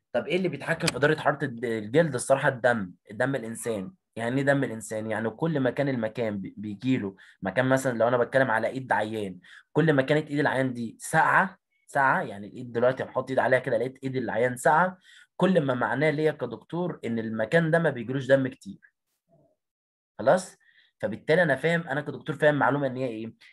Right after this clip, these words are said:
إن المكان، كل ما كان درجة حرارته عالية، كل ما كان دم كتير، الدم ده هو اللي بيتحكم في درجة حرارة الجسم. فهو واحد بيجري ودرجة حرارته عالية، يبقى معنى كده إن إيه؟ إن الأوعية الدموية بتاعت جسمه م-، مفتوحة، في دايلاتيشن فيها،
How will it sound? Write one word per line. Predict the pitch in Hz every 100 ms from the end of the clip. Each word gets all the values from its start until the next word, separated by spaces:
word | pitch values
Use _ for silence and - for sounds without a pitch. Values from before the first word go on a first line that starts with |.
| _
إن | 110 110
المكان، | 113 117 - 165 120 101
كل | 147 143
ما | 127
كان | 143 135 117
درجة | 135 139 -
حرارته | 143 - 131
عالية، | 156 156
كل | - 147
ما | 131
كان | 131 147 139
دم | 139 131
كتير، | - 117
الدم | 110 139 156
ده | 165
هو |
اللي | 160
بيتحكم | 131 - -
في | 131
درجة | 139 135
حرارة | 131 131
الجسم. | 113 110 101 _ _ - - - _
فهو | - 165
واحد | 208 185 151
بيجري | 175 170 170
ودرجة | 156 156 -
حرارته | 151 -
عالية، | 110 113 98 -
يبقى | 117 127
معنى | 151 139
كده | 160 156
إن | 127
إيه؟ | 120 117 - -
إن | 120
الأوعية | 120 123 175
الدموية | 143 139 151
بتاعت | 151 147 143 _ -
جسمه | 139 151 117 107 -
م-، | 113 110 110
مفتوحة، | 110 - 156 165 226 - _
في | 139
دايلاتيشن | 135 120 117 156 170 143
فيها، | 160 185 214